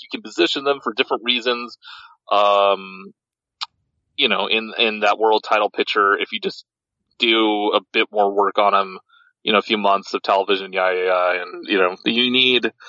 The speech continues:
you need guys like that. I feel like they did a disservice to Darby Allin, um,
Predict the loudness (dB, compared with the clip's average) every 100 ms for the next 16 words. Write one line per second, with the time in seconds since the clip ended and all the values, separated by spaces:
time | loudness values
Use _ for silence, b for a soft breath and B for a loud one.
0 | B B B _ 0 0 2 0 0 -2
1 | -4 -4 -4 -2 -2 -2 0 0 0 0
2 | 0 -2 0 -2 0 0 0 -2 -4 -2
3 | -2 0 -2 2 2 2 0 -6 -4 0
4 | 0 0 -6